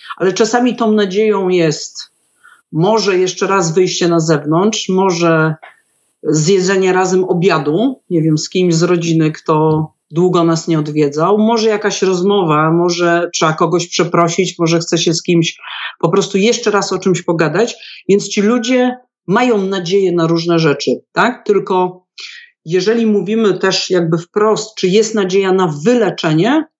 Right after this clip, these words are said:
Nie, nie ma nadziei na wyleczenie u tych chorych, wyleczenie z tej choroby. Ale co ciekawe, ja kiedyś usłyszałam od takiego profesora w Nowej Zelandii, Roda McLeoda, który powiedział:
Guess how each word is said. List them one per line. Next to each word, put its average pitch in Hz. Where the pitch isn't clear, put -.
Nie, -
nie 226
ma 226
nadziei 214
na 208
wyleczenie 165
u 180
tych 180
chorych, 151
wyleczenie 202
z -
tej 202
choroby. 196
Ale 165
co 254
ciekawe, 190
ja 190
kiedyś 202
usłyszałam 202
od 180
takiego 180
profesora 180
w 180
Nowej 180
Zelandii, 190
Roda 196
McLeoda, 170
który 185
powiedział: 196